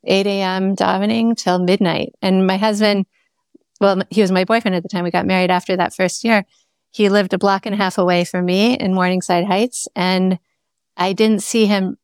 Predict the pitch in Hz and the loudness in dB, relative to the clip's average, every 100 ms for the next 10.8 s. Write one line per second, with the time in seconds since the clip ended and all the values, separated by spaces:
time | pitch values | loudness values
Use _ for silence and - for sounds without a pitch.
0 | - 196 208 208 202 190 - _ _ _ | -4 -2 0 0 0 -2 -4 _ _ _
1 | _ _ - 196 214 220 214 202 185 185 | _ _ -2 0 2 0 0 0 0 -2
2 | 233 220 202 185 - 196 190 190 - 196 | 0 0 0 -4 -4 -2 -2 -2 -2 0
3 | 190 190 185 185 175 190 214 202 196 185 | 2 0 -2 -2 0 0 2 2 0 -2
4 | 190 190 180 185 185 185 190 196 185 180 | -2 0 2 2 2 0 -2 0 2 0
5 | - 196 196 190 - 185 - - - 220 | -2 -2 0 -2 -4 -6 -6 -6 -6 -6
6 | - 190 - 185 - - - 185 196 196 | -4 -2 -2 -4 -6 -10 -4 -2 0 0
7 | 196 190 190 185 185 - 196 196 196 110 | 0 0 -2 -2 -4 -2 0 0 0 0
8 | 208 196 190 - 214 190 190 185 - 185 | 0 2 0 -2 -2 2 2 0 0 2
9 | 196 180 196 202 196 208 202 180 - 202 | 2 2 0 -2 -4 -2 -2 -2 -4 -4
10 | 196 202 196 - - 190 190 185 | -4 -6 -4 -4 -2 -2 -2 -2